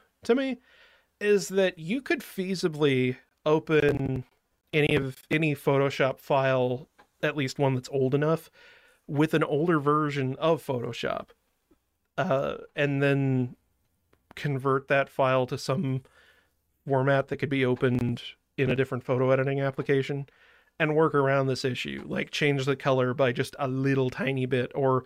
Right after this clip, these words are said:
or even, I, I bet you could, uh, use, like, the, what do you call it, the eyedropper tool,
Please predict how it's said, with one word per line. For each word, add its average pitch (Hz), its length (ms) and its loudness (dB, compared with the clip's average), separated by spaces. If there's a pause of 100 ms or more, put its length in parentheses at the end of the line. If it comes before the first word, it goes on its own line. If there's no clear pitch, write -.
(500)
or 170 160 4
even, 262 560 2 (200)
I, 180 180 -2
I 285 140 -2
bet 160 340 -2 (840)
you 175 220 -4
could, 160 580 0 (400)
uh, 139 600 2 (580)
use, 156 300 -2
like, 143 240 2 (100)
the, 127 460 0 (920)
what 139 120 0
do 131 40 2
you 120 60 -4
call 123 200 -4
it, 117 60 -10
the 151 60 -8
eyedropper 151 520 -2
tool, - 340 -8